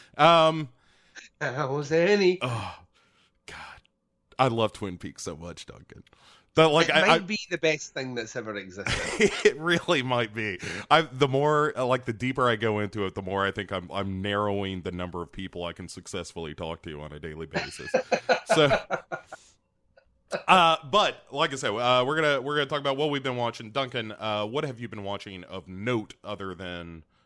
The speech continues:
Speaker 1: the film It?
Speaker 2: I'm glad you asked, Bo. Um, so Arrow Video recently put out their, uh, kinda U K release remaster of Psycho two,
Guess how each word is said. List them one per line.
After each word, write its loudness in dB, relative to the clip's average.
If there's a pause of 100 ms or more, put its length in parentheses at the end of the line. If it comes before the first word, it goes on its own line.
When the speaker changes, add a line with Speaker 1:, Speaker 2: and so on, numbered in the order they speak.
(160)
Speaker 1:
the -10
film -10
It? -12 (1300)
Speaker 2:
I'm 0
glad -2
you 4
asked, 0
Bo. 2 (180)
Um, 4
so 8
Arrow 6
Video 2
recently -2
put 0
out 4
their, 4
uh, 2
kinda 2
U 2
K 6
release 2
remaster 4
of 6
Psycho 4
two, 4